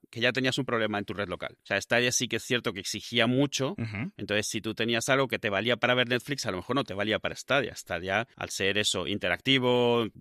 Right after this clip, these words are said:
Speaker 1: traer alta resolución, pedía mucho. Una wifi un poco mala no lo llevaba súper bien, lo de Stadia.
Speaker 2: Ujú.
Speaker 1: Pero eso ni Stadia ni ningún otro streaming de juegos. Pero al principio sí que hubo un choque muy grande con el gaming tradicional,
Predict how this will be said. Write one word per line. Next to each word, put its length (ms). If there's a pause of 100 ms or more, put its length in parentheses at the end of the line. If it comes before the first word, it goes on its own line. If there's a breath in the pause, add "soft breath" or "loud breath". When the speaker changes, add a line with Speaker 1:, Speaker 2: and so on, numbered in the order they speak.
Speaker 1:
traer 260
alta 220
resolución, 500
pedía 320
mucho. 300
Una 120
wifi 280
un 80
poco 260
mala 320 (100)
no 200
lo 80
llevaba 300
súper 340
bien, 400
lo 140
de 80
Stadia. 220
Speaker 2:
Ujú. 60
Speaker 1:
Pero 120
eso 160
ni 180
Stadia 260
ni 120
ningún 220
otro 140
streaming 400
de 80
juegos. 440
Pero 480
al 180
principio 800
sí 280
que 160
hubo 260
un 320 (100)
choque 340
muy 160
grande 420
con 640
el 180
gaming 320
tradicional, 600